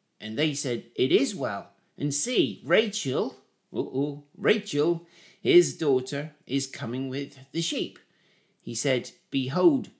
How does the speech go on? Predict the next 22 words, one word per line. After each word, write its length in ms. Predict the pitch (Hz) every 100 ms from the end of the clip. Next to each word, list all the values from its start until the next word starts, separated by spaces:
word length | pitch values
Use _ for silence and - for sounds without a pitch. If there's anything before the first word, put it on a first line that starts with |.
| _ _ _ _ _
so 120 | 120 127
this 120 | 143
is 100 | 139
Jacob 380 | 139 131 - 107
now, 220 | 120 123
he 120 | 135
says, 180 | 139 139
"Behold, 460 | 156 151 240 214
it's 160 | - -
still 340 | - 180 175
high 360 | 160 156 151 147
day. 280 | 143 175 131
It's 260 | 120 104
not 260 | 139 156 -
time 380 | - 143 139 131
for 100 | 131
the 120 | 123
livestock 540 | 127 131 123 - - -
to 60 |
be 120 | 120
gathered 280 | 117 123 120
together. 540 | 113 139 143 104 87